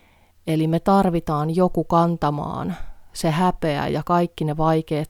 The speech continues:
tunteet, mitä me ei pystytä kohtaamaan itsessämme. Se on helpompaa projisoida toiseen.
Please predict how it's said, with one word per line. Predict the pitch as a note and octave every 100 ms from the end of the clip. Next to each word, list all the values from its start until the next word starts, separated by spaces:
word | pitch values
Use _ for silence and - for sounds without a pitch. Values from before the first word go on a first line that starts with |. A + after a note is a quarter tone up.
| -
tunteet, | D#3 D#3 - - -
mitä | D#3+ D3
me | D#3
ei | D#3
pystytä | - E3 - D3+ -
kohtaamaan | - D#3 - D3 C#3+ D#3 D#3+
itsessämme. | E3 - - E3+ - G3 D#3+ D3+ F3 - - - - -
Se | E3
on | D#3
helpompaa | F3+ F3 D3 C#3+ C#3+
projisoida | - D#3+ D#3 D3+ D3 D3+ -
toiseen. | - D#3 D3 E3 - - -